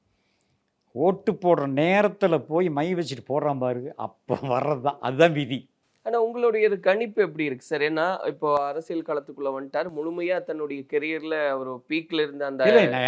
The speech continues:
Speaker 1: என்ன
Speaker 2: சினிமாவும்
Speaker 1: கா-,
Speaker 2: வேண்டாம்.
Speaker 1: என்ன காட்ட கட்சி ஆரம்பிச்சதுக்கு வாழ்த்துக்கள்,
Speaker 2: ஆ.
Speaker 1: அவருடைய பயணங்கள் தொடரட்டும்,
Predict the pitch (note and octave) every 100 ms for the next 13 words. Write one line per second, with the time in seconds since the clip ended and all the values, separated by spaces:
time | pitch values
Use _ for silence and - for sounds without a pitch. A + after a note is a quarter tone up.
0 | D3+ F#3+ G3+ G3+ E3+ E3+ D3+ D3 B2+ C#3+
1 | F3+ F3+ F#3 G3+ D#3 - F#3+ F3 D#3 C#3
2 | D#3+ D3+ C3 C#3+ B2+ B2 A2+ A2 B2 B2+
3 | _ B2+ C#3 C3+ B2+ C#3 E3 F3 D#3+ D#3+
4 | C3+ C#3 D#3+ C#3+ - G2+